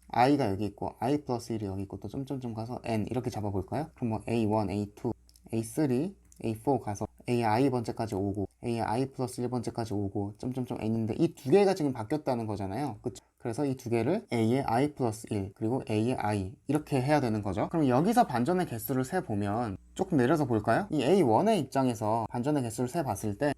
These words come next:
이 에이원하고 크기를 비교해서 에이원보다 작은 애들이 몇 개 나온지를 세는 거잖아요. 근데 그 개수가 바뀌었겠어요? 엠원하고 달라졌겠어요?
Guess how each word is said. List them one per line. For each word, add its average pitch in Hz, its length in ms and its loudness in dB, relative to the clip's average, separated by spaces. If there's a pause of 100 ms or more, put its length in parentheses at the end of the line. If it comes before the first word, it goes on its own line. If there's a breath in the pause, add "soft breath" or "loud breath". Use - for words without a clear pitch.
(120)
이 147 120 0
에이원하고 202 720 6
크기를 214 340 -2
비교해서 135 560 0
에이원보다 147 680 0
작은 139 300 0
애들이 139 220 0
몇 113 200 -2
개 190 100 4
나온지를 131 540 4
세는 208 240 0
거잖아요. 120 560 -2
근데 165 140 0
그 160 100 2
개수가 143 320 2
바뀌었겠어요? 120 760 2 (100)
엠원하고 147 480 6
달라졌겠어요? 131 800 -2